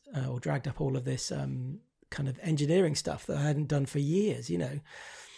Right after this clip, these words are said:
Um, but I'd known about manufacturing 'cause we'd been manufacturing bikes, we've been manufacturing motorcycles, and now we're manufacturing scooters, which is relatively simple 'cause only five moving bits. Um, but the,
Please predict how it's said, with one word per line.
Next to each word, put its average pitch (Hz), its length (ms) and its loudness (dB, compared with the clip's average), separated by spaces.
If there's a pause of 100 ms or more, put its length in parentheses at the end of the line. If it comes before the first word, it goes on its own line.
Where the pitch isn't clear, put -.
(340)
Um, 143 440 8
but 147 160 8
I'd 151 140 8
known 165 260 10
about 147 220 6
manufacturing 147 880 6
'cause 127 160 0
we'd 131 100 2
been 131 160 2
manufacturing 143 840 2
bikes, 160 400 6
we've 127 100 -4
been 131 120 -2
manufacturing 135 580 0
motorcycles, 135 880 2
and 139 100 0
now 135 200 2
we're 131 140 4
manufacturing 127 520 -2
scooters, 131 340 2
which 123 120 -4
is 120 100 -6
relatively 131 480 0
simple 117 320 0
'cause 127 140 -2
only 123 120 0
five 123 300 -2
moving 123 260 -2
bits. - 320 -2 (1080)
Um, 147 480 8
but 160 260 4
the, 147 220 6